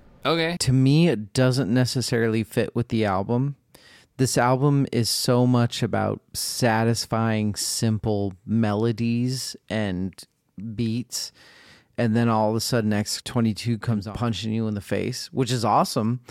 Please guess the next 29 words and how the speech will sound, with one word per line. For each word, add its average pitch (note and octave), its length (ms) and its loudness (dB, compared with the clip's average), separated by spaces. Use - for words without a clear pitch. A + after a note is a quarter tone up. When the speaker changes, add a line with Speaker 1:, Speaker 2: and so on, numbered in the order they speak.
Speaker 1:
It G2+ 80 -6
is. A2+ 220 -2
Speaker 2:
But C3+ 100 4
it B2 220 0
kind C3 240 0
of A#2+ 100 0
throws A#2+ 420 0
me G#2+ 140 0
off. A#2 520 -2
Speaker 1:
You F#3+ 180 -2
just B2+ 160 -4
don't A2+ 100 -2
like G2 180 -4
cowbell. F2 520 0
Speaker 2:
<laughs> - 0 -
That's G2 300 0
it. - 220 -8
Speaker 1:
Can A3 160 -2
you D4+ 160 4
guess D3 380 0
what F#3 140 4
I'm F#3 120 2
gonna F#3+ 140 2
say F#3+ 260 0
for G3+ 140 -2
mine? G3 400 2
I D#3+ 120 -2
mean, D#3+ 300 0
I've D#3 140 0